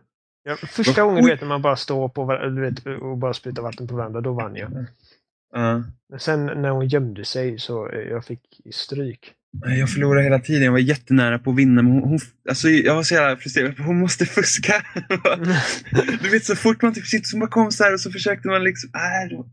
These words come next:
Speaker 2: nej, jag förlorade allihopa där. Jag vann med bilen, gjorde jag när man ska kasta tegelstenar på glaset, men jag vann
Speaker 1: Mm, jag
Speaker 2: inte
Speaker 1: med.
Speaker 2: vattenkriget. Och jag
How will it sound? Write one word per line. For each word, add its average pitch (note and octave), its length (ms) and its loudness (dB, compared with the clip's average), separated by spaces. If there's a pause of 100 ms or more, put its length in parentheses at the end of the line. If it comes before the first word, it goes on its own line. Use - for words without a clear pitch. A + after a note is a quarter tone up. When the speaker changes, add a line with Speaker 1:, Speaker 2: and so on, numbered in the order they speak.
Speaker 2:
nej, E3 200 -2
jag E3+ 100 0
förlorade D#3 300 -6
allihopa C#3 400 -2
där. G#2+ 260 0 (260)
Jag C3 120 -2
vann D#3 240 -2
med C#3+ 140 -6
bilen, A#2+ 540 0
gjorde A#2+ 200 0
jag G#2 60 2
när G#2 80 -8
man G#2 100 -8
ska A#2 100 -12
kasta G#2+ 200 -4
tegelstenar G2 480 -2
på G2 100 -8
glaset, F#2 500 -2
men B2 120 -4
jag G2+ 60 -2
vann G#2 140 2
Speaker 1:
Mm, - 20 -2
jag C3+ 80 -2 (120)
Speaker 2:
inte F#2 40 -2
Speaker 1:
med. G2 100 0
Speaker 2:
vattenkriget. F#2+ 600 -2 (680)
Och B2+ 60 -4
jag C#3+ 100 4